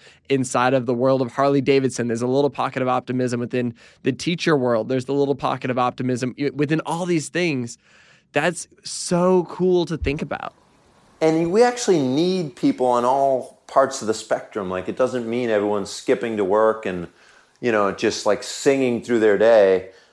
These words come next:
Speaker 2: Um, we talk about that at work these days. Like, it's actually helpful to have the people that have a certain amount of optimism, but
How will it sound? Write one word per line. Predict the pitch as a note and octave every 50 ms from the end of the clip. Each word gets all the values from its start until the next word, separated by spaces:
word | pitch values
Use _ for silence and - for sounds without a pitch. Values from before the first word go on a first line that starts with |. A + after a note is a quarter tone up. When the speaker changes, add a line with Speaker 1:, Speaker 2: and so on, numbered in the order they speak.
| _ _ _
Speaker 2:
Um, | G#2+ G2+ G2+ G2+ G2+ A2
we | B2+ C#3+
talk | C#3+ - E3 C#3 C#3 -
about | B2+ A2 A2+ G#2+ -
that | A2 G#2 G2
at | F#2 F2+
work | A#2+ C#3 E3+ - - -
these | A2+ G2 F2+
days. | - G#2 F#2+ F#2 F2+ F#2
Like, | F#2+ F#2 F2+ - - - _ _ _ _ _ _ _ _
it's | C3 A#2+ -
actually | - - - - C#3+ A#2+
helpful | - C3 C#3 C#3 - - D3+ C3+
to | A#2+
have | A#2 A#2+ A2+ G#2
the | A2
people | - - B2 A#2+ - A#2+ A#2 A2
that | G#2 G2+ G2+ - - - - _
have | - B2+ B2+ G#2+
a | G2+
certain | - - - - E3+ E3+ D#3 - D3 C#3 B2 A2 F2+ - _ _ _ _ _ _ _ _ _ _ _ _
amount | A#2 A2 A2 A#2+ C3+ D#3 D#3+ D#3
of | D3+
optimism, | C#3 C#3+ C#3 C#3 C#3+ - C3+ C3+ C3 B2+ A#2 B2 B2+ B2 A#2+ A#2+ A#2+ - _ _
but | C3 B2 - -